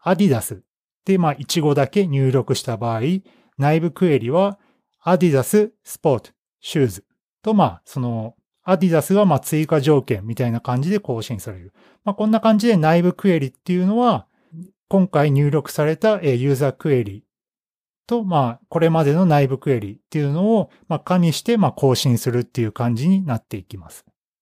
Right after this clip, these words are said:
で、えー、説明の時のその用語はちょっとややこしいんですけど、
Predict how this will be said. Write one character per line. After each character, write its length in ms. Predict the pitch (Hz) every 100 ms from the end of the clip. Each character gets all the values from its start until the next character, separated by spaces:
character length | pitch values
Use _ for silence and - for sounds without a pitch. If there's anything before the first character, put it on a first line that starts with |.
| _ _ _ 196
で、 160 | 196
え 120 | 156 139
ー、 20 |
説 340 | - 156 214
明 320 | 226 233 233
の 120 | 233 226
時 220 | 240 175
の 100 | 120
そ 140 | 156
の 60 | 127
用 200 | 143 165
語 100 | 165
は 100 | 160
ち 80 | 190
ょ 20 |
っ 40 |
と 100 | 139
や 140 | 117 131
や 120 | 143
こ 140 | 160
し 160 | - 156
い 60 |
ん 80 | 117
で 100 | 101
す 100 | -
け 120 | 147
ど、 220 | 170 202